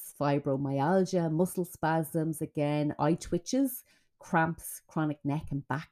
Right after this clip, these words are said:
pain, you know, they can be caused by ma-, magnesium deficiency. Um, when people are diagnosed with osteoporosis,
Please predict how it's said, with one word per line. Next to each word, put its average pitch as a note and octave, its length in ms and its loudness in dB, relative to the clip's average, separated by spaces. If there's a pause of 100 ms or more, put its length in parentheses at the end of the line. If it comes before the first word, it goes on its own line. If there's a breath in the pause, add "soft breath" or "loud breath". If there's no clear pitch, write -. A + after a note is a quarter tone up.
pain, G3 320 2
you D#3 80 2
know, C#3+ 180 2
they D3+ 240 4 (100)
can C#3 200 2
be C3+ 80 -6
caused C#3 420 -4
by C#3 100 -4
ma-, C3+ 180 -2 (380)
magnesium C#3+ 540 0
deficiency. C#3+ 800 -4 (720 loud breath)
Um, D#3 300 4 (720)
when F#3+ 460 6
people G#3 280 -2
are E3+ 60 0
diagnosed D#3+ 440 0
with - 180 -8
osteoporosis, C#3+ 1040 2